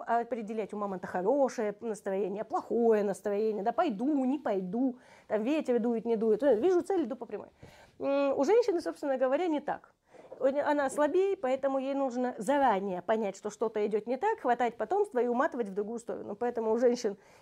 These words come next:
и угол обзора выше, и считывание информации тоже выше.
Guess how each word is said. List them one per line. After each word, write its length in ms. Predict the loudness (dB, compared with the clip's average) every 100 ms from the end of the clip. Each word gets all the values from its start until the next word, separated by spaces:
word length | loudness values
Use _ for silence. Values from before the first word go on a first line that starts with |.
| -4
и 100 | 0
угол 340 | 2 4 4
обзора 460 | 2 0 -2 0 -2
выше, 440 | -4 -6 -8 -14 -16 _ _ _ _ _ _ -4
и 60 |
считывание 800 | -4 -4 0 2 4 2 0 -2 -4
информации 680 | -6 -2 -2 -2 -4 -4 -8
тоже 340 | -2 -2 0 -2
выше. 360 | -2 -2 -6